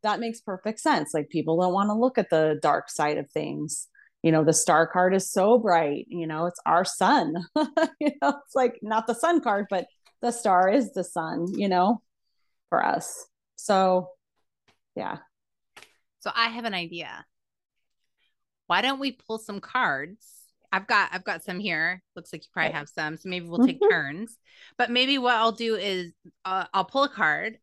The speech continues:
Speaker 2: I'll say what it is, and then you tell me your interpretation of it in this moment today, in, just with whatever filter you have, and then I'll say what mine is.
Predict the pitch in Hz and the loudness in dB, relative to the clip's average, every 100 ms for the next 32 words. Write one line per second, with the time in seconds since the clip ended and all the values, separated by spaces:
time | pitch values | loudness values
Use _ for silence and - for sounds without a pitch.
0 | - 185 - 202 202 240 254 208 147 156 | -8 -8 -2 -2 0 0 0 -2 -2 -6
1 | 175 190 180 180 185 226 254 262 220 214 | -8 -6 -4 -2 -2 -2 -2 -2 0 0
2 | 196 196 185 175 190 - 175 196 - 175 | -2 -4 -4 -6 -10 -8 -10 -10 -10 -8
3 | 156 156 - _ 190 185 180 - 165 156 | -4 -4 -6 _ -8 -6 -8 -8 -8 -6
4 | 160 - 165 131 143 269 _ _ _ - | -8 -8 -8 -6 -10 -14 _ _ _ -16
5 | 180 - 180 - 190 202 196 214 240 254 | -14 -8 -10 -10 -6 -4 0 2 2 2
6 | 247 240 220 196 170 165 143 160 180 180 | 0 0 -4 -6 -4 -2 -2 -2 -4 0
7 | 190 190 214 196 185 247 320 120 - | 0 0 -2 -2 -4 -6 -6 -10 -16